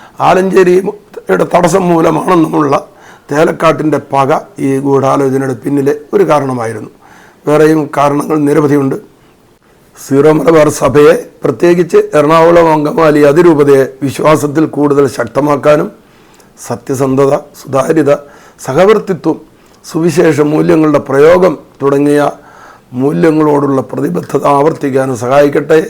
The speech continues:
എന്ന് ഞാൻ സർവശക്തനായ ദൈവത്തോട് പ്രാർത്ഥിക്കുന്നു എന്നാണ് ബെന്നി മാരാമ്പറമ്പിൽ എഴുതി ചേർത്തത്. ഈ മൂല്യങ്ങളും പുണ്യങ്ങളും കൊണ്ട് ഈ സഭ പൂത്തുലഞ്ഞ് ആടിക്കളിച്ച് വിലസിക്കുന്നത് കണ്ട്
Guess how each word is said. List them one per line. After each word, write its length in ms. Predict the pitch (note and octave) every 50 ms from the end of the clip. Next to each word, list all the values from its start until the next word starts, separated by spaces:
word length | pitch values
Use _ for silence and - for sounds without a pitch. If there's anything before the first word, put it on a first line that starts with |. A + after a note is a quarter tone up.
| - - D3 D3
എന്ന് 260 | C#3+ D3 D#3+ E3+ F3+ - - - - _ _ - _ _ _ E3 D#3
ഞാൻ 200 | D3+ D3+ E3+ A3 A#3+ A3 - - - - - - - _ _ - -
സർവശക്തനായ 720 | - D3+ E3 G3+ G#3+ A3 F#3 F#3 - - E3+ F3 E3 E3 D#3+ D#3+
ദൈവത്തോട് 340 | D#3+ D#3+ E3 - F3 E3 D#3+ D#3 -
പ്രാർത്ഥിക്കുന്നു 720 | C#3+ C3+ C#3+ C#3 - D#3 D3 C#3+ C#3+ C#3+ C#3+ D3 E3 F#3 E3+ C#3+ A2 - - _ _ _ _ _ _ _ C#3 C#3+
എന്നാണ് 340 | C3+ C#3 D3+ D3 C3+ C3 D3 - - - C3
ബെന്നി 280 | B2+ B2+ C3 D3+ D3+ D3 C#3
മാരാമ്പറമ്പിൽ 600 | B2+ B2+ C3 B2 A#2+ A#2 B2+ - A#2+ A#2 C3+ - - - _ _ - C#3
എഴുതി 200 | C3+ C3+ D3+ D#3 - -
ചേർത്തത്. 420 | - C#3 B2+ B2+ A2 B2 A#2+ A2+ A2 - _ _ _ _ _ _ _ _ - - - - _ _ - _ _ _ C3+ C#3
ഈ 40 | C#3+ D3 D3+
മൂല്യങ്ങളും 520 | D#3 E3+ F3+ F3+ F3+ F3 F3 D#3+ D#3 D3+ D3+ -
പുണ്യങ്ങളും 520 | - D#3 D#3+ E3 E3+ E3+ E3+ E3 D#3 D#3 D3+ C#3
കൊണ്ട് 200 | C#3+ C#3+ C#3+ C#3 - - - - _ C3+ C#3
ഈ 20 | C#3 B2 G2+
സഭ 220 | C3+ C3+ C3 D#3 C3+ - - - - -
പൂത്തുലഞ്ഞ് 640 | F3+ F#3+ G#3 G#3 G3+ - F3 E3+ D#3 D3 D3 C#3+ D3 D3 - - - C#3+ D3+
ആടിക്കളിച്ച് 680 | E3 - E3+ D#3+ D#3 - - - D3 C#3+ C#3+ - E3+ D3 C3+
വിലസിക്കുന്നത് 680 | C#3 D3 D#3+ D#3+ C3 C#3+ - D3 D#3 C#3+ C#3 C#3 C3+ C#3+ B2+
കണ്ട് 200 | C3+ C3 B2+ C3